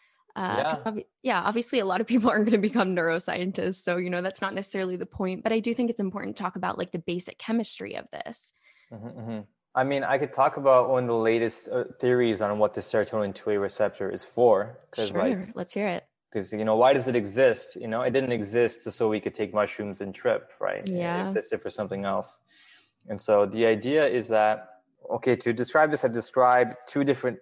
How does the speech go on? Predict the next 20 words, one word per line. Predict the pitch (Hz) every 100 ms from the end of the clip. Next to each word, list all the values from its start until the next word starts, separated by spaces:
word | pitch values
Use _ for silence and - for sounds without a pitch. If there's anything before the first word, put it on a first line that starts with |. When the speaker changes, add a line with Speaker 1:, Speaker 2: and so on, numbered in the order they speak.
| _ -
Speaker 2:
receptors | 117 - 113 - 104 98 95 -
in | 110
the | 98
serotonin | - 101 98 101 98
system. | - 110 - 165 - - -
Speaker 1:
Mm-hmm. | 233 226 226 -
Speaker 2:
The | -
two | - 180
most | 170 143 -
common | - 135 139 131
serotonin | - 120 123 117
receptors | 101 151 139 131
in | 117
the | 110
brain | 127 135 135
are | 123 113
the | 98
serotonin | - 110 113 104 107
one | 117 127
A | 131 143